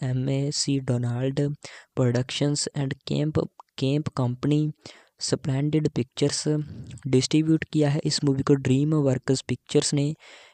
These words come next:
And Catch Me If You Can मूवी का रिलीजिंग डेट है पच्चीस दिसंबर दो हज़ार दो और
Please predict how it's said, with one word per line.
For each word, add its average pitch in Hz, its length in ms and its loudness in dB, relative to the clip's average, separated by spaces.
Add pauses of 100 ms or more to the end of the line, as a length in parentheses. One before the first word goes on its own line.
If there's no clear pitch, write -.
(120)
And 139 380 2 (140)
Catch 139 320 0
Me 160 220 2
If 143 180 -2
You 151 140 6
Can 139 360 -2
मूवी 139 280 2
का 131 260 0
रिलीजिंग 135 540 2
डेट 135 300 0
है 131 180 0 (400)
पच्चीस - 480 -2
दिसंबर 135 580 0
दो 139 140 0
हज़ार 135 120 2
दो 123 400 2 (460)
और 135 180 2